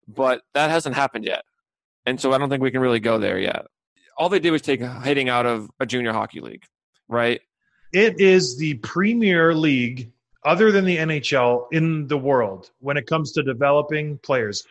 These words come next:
Speaker 2: No, just for developing players, it is the premier league in the, in the world. I would be interested to see the stats of how many kids come out of which league. If you take hitting out of the O H L, you are essentially ruining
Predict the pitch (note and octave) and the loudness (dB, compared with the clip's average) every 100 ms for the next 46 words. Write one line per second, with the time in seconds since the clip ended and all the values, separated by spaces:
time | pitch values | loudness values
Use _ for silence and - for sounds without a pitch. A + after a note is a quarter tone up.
0 | _ - A3 F3 - D#3 A#3+ - A#3 F#3 | _ 0 0 0 -4 0 0 2 0 2
1 | F#3 F#3+ E3+ - E3+ C#3+ A#2 - G3 G3 | 4 2 0 -2 0 0 -2 -2 -2 0
2 | F#3+ D3 E3+ E3+ E3+ E3 D#3 C3 C3 G#2+ | 0 0 -2 -2 -4 -2 -2 -2 -4 -6
3 | F2+ _ C#3+ C#3+ C3 B2+ D#3 C#3+ D3+ B2+ | -8 _ -8 -8 -8 -8 -6 -2 0 0
4 | F#2+ - _ _ _ _ _ _ _ _ | -2 -12 _ _ _ _ _ _ _ _
5 | _ _ _ _ D#3 G#3+ A#3 F3 - _ | _ _ _ _ 0 2 0 -2 -10 _
6 | _ _ D#3+ F3+ F#3 F3+ F#3 D#3+ - F3 | _ _ -4 -2 -2 -2 -2 0 -2 -2
7 | C3+ - E3+ D#3+ B2 C#3 B2 D#3+ E3 D#3 | -4 -4 -2 -2 -2 -6 -6 -4 -4 -4
8 | A#2+ _ - F3 B2 - C#3+ C3+ B2+ C3 | -8 _ -4 -4 -4 -10 -6 -4 -4 -4
9 | D3 - D3 C3+ A2 B2 A#2 D#3+ G#3+ A#3+ | -6 -6 -6 -6 -8 -12 -8 -6 -4 -4
10 | B3 - F#3 F3+ D#3+ B2+ C#3 C#3 C3+ - | -6 -4 -4 -2 -4 -4 -4 -2 -2 -2
11 | B2+ G2 F#2+ - - - - - - _ | -6 -6 -10 -20 -20 -20 -20 -20 -20 _
12 | _ D#3 F#3 F#3+ E3+ - G#3+ A3+ G#3 G3+ | _ -2 2 4 2 0 0 -2 -2 -2
13 | E3+ D3+ B2+ - _ _ A#2+ B2+ F3+ A3 | 0 0 -4 -10 _ _ -10 0 2 4
14 | F#3 B2 B2+ C3 | 2 -2 -6 -10